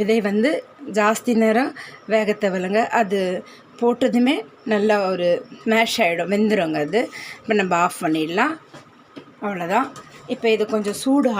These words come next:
ஆறட்டுங்க. நம்ம கரைச்சி வச்சுருக்கோம் இல்லைங்களா வெல்லம், அதை நம்ம விடலாம். இப்போ சூடு ஆறணும் இது, இல்லைன்னா இப்போ விட்டிங்கன்னா திரிஞ்சிரும். ஒரு பத்து நிமிஷம் கழித்து பார்க்கலாங்க. சூடு ஆறுந்தும் நம்ம அந்த வெள்ளை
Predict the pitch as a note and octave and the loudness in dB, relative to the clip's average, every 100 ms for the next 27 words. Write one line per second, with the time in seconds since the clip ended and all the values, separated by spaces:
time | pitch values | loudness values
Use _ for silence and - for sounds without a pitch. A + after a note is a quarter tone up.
0 | G3 A#3 - G3+ G#3 B3 D#4+ - - A3 | 2 2 2 -2 2 0 0 -12 -10 -2
1 | G#3+ G3+ G#3 G#3+ - B3 - G3+ - G3 | 0 0 2 0 0 -2 0 -4 -2 0
2 | F#3 G#3+ C4+ F#3 F#3 G3+ G3+ B3+ C4 - | 2 2 2 0 0 0 2 0 0 -6
3 | - - - A#3 A#3+ G3 F#3 E3+ D3+ D3 | -20 -12 -2 2 2 2 0 -2 -2 -2
4 | C#3 - - - - - - - - G3 | -4 -8 -20 -20 -20 -20 -18 -16 -12 -8
5 | A#3+ D4 C#4+ - B3+ A#3 G3+ F3 F#3 F#3+ | -2 -2 -4 -4 0 2 2 2 0 -2
6 | E3 D3+ - - - - - G#3 G#3+ B3+ | -4 -6 -8 -12 -18 -14 -6 0 2 2
7 | - G#3 G3 A#3 A3 C4+ F4 - D4 D4+ | 0 -2 -2 -2 2 2 0 -2 0 4
8 | C#4 G3+ E3+ - - - - - - - | 4 2 -4 -10 -12 -12 -10 -12 -20 -20
9 | - - - - - G#3+ G3+ G3+ F3 - | -20 -20 -20 -20 -6 -2 0 2 0 0
10 | G#3+ - G3 G#3 G#3 A#3 G3+ F#3+ - F#3 | -4 -2 -2 -2 0 0 0 -2 -4 -2
11 | E3 E3 D#3 G3+ A3 A3 G#3 F#3 E3 F3 | -2 -4 -2 -2 -2 -2 0 2 0 0
12 | A3 D#4+ D#4+ - - - G3 G3+ C4+ A4+ | 0 0 -4 -20 -16 -6 -4 0 0 -2
13 | - - - - - - G3+ F#3 E3 D#3+ | -14 -20 -20 -20 -20 -12 -10 -6 -6 -6
14 | E3 - G3+ G#3 | -10 -8 -4 0